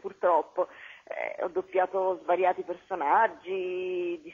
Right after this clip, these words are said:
serie, tipo True Blood. Ehm, vabbè, io poi vengo molto chiamata per doppiare le anziane, perché ho una voce che si presta bene, riesco a invecchiarmi molto bene, molto più di quanto non riesca ad alleggerirmi,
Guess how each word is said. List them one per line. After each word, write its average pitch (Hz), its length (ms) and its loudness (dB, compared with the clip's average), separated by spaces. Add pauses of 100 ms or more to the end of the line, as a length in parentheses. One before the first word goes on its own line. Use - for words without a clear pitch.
serie, 185 640 4
tipo 170 680 2
True 190 160 -4
Blood. 180 720 4
Ehm, 175 760 4 (300)
vabbè, 247 280 2
io 247 440 2
poi 226 200 2
vengo 185 260 0
molto 220 320 0
chiamata 190 440 2
per 190 140 0
doppiare 180 400 2
le 185 120 2
anziane, 160 680 0
perché 160 240 -6
ho 160 60 0
una 165 120 -2
voce 185 420 -2
che 160 160 -8
si 190 80 -16
presta 190 380 0
bene, 170 520 0 (340)
riesco 208 480 0
a 196 40 4
invecchiarmi 196 720 2
molto 180 320 -2
bene, 165 320 0
molto 190 380 0
più 196 160 -10
di 175 100 -6
quanto 160 300 -6
non 160 120 -4
riesca 165 480 -2 (280)
ad 175 160 0
alleggerirmi, 165 920 -4